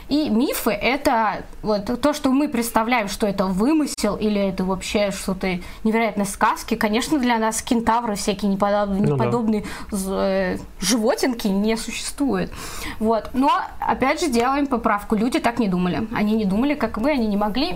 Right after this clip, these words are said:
Speaker 1: Миф для них не было такого слова даже. И так же, как люди, например, эпохи Просвещения, вы им скажите, что они жили в эпоху Просвещения, ну, вряд ли, это анахронизм уже.
Speaker 2: Ну, это
Speaker 1: Поэтому
Speaker 2: примерно то же самое, что сказать, э,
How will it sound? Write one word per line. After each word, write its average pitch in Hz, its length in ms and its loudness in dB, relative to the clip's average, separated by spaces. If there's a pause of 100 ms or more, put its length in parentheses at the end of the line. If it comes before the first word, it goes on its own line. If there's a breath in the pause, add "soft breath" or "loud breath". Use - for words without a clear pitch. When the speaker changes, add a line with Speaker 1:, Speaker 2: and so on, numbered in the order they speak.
Speaker 1:
Миф 247 320 2 (160)
для 208 220 0
них 233 100 2 (180)
не 247 160 2
было 165 240 -2
такого 190 300 -4
слова 202 420 0
даже. 180 320 0 (440 loud breath)
И 254 180 2
так 254 200 2
же, 233 100 0
как 208 160 -2
люди, 240 300 2
например, 208 320 0
эпохи 247 300 0
Просвещения, 233 920 0
вы 214 160 2
им 247 100 2
скажите, 277 360 0
что 208 140 0
они 196 140 2
жили 196 160 0
в 196 80 0
эпоху 208 260 0
Просвещения, 190 840 -2
ну, 226 320 -2 (160)
вряд 202 300 -2
ли, 196 80 0
это 254 200 0
анахронизм 196 580 0
уже. 175 120 -2
Speaker 2:
Ну, 175 60 -2
это - 640 -8
Speaker 1:
Поэтому 175 220 2
Speaker 2:
примерно 175 280 2
то 156 100 2
же 147 60 -6
самое, 151 200 2
что - 120 -6
сказать, 151 400 2
э, 120 380 2